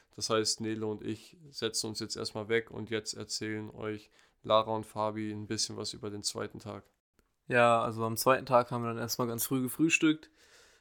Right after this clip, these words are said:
Speaker 2: äh, sind dann relativ flott mit der, äh, U-Bahn zu E Y. Das ist ein Unternehmen, äh, die, ähm, haben sich auf Wirtschaftsprüfungen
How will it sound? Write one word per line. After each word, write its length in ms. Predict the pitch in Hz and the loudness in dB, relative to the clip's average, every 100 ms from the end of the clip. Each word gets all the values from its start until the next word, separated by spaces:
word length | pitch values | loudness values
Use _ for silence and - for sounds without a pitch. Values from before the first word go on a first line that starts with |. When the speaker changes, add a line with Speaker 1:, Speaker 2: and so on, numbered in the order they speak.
| _ _ _ | _ _ _
Speaker 2:
äh, 300 | 120 117 117 | -4 -2 -2
sind 240 | 113 123 123 | 0 0 0
dann 100 | 120 | 2
relativ 440 | 120 127 123 120 | 4 4 2 -6
flott 280 | - 131 127 | 2 2 2
mit 220 | 123 113 | -4 -2
der, 880 | 120 117 113 113 113 - 120 110 107 | 0 2 4 4 0 -4 -6 -6 -6
äh, 40 | - | -4
U-Bahn 680 | 151 139 127 123 120 117 107 _ _ | 4 8 10 8 4 -4 -10 _ _
zu 440 | - - 123 117 - | 0 2 2 -4 -6
E 120 | 131 123 | -4 0
Y. 500 | 113 113 127 151 180 _ _ _ _ _ _ | 8 10 10 8 -2 _ _ _ _ _ _
Das 180 | 156 - | -2 0
ist 160 | 123 - | 2 0
ein 120 | 120 | -2
Unternehmen, 580 | 117 120 120 123 120 113 | -2 -4 -2 0 -2 -2
äh, 320 | 120 113 110 | 0 0 0
die, 380 | 113 110 110 110 | -6 -6 -4 -4
ähm, 600 | 107 - 107 107 110 107 | -6 -8 -8 -8 -10 -10
haben 160 | 120 113 | -10 -10
sich 220 | 113 - | -8 -8
auf 220 | 113 110 | -8 -4
Wirtschaftsprüfungen 1300 | 120 120 135 120 - - - 120 117 123 117 117 120 | -2 0 0 -2 -4 -12 -6 -6 -4 -2 -2 -2 -8